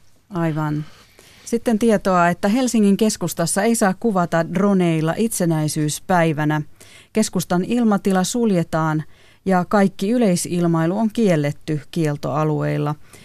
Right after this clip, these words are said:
Kielto alkaa itsenäisyyspäivänä kello kuusi ja kestää kello kahteenkymmeneenneljään. Ylikomisario Sami Hätönen poliisihallituksesta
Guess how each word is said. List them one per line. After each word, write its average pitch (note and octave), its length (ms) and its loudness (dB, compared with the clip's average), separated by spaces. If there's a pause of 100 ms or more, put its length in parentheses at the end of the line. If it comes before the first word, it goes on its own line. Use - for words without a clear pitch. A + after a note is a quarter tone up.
(460)
Kielto F3+ 340 0
alkaa A3+ 320 0
itsenäisyyspäivänä F#3+ 1120 0
kello D#3 460 -2
kuusi A3 460 -2
ja G3 140 0
kestää F#3 600 0
kello F3 260 -2
kahteenkymmeneenneljään. E3 1600 0 (960)
Ylikomisario G#3 880 4
Sami F#3+ 720 2
Hätönen G3 500 2
poliisihallituksesta D#3+ 1300 0